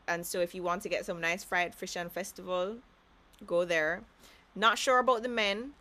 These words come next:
Can't say I've ever dated a man from Portmore. Um, but Kingston is where, I mean, Kingston, Mandeville, Portland.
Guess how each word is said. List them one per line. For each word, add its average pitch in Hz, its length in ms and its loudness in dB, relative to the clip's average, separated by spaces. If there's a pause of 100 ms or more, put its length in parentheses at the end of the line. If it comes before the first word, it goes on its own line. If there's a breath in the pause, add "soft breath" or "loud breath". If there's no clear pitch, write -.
(100)
Can't - 300 -2
say 214 160 2
I've 196 100 0
ever 196 220 -2
dated 190 320 -4
a 185 80 -2
man 185 220 -4
from 190 220 -6
Portmore. 170 540 -6 (840 soft breath)
Um, 180 760 2 (800)
but 214 520 4
Kingston 403 400 -4
is 359 140 -2
where, 269 460 4 (320)
I 240 80 4
mean, 226 240 0
Kingston, 269 880 0
Mandeville, 220 1040 2 (800 soft breath)
Portland. 226 920 4